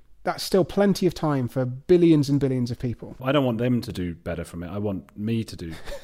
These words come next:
Speaker 2: out, <laughs> well out of it. <laughs>
Speaker 1: Yeah, I mean, there's, th-,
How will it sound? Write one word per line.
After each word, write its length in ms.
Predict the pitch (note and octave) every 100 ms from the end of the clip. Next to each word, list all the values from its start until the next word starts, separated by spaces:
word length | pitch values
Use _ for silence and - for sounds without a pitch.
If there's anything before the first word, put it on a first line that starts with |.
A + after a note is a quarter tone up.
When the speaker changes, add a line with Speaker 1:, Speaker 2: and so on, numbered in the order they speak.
| -
Speaker 2:
out, 360 | F#2+ F#2+ - -
<laughs> 20 |
well 160 | C3 A#2
out 160 | A2+
of 120 | G#2
it. 160 | G#2 - -
<laughs> 20 | - - - D3 - -
Speaker 1:
Yeah, 180 | D#3 A3+
I 60 | E3+
mean, 100 | E3
there's, 180 | D#3 - F3+ - -
th-, 200 | F#3+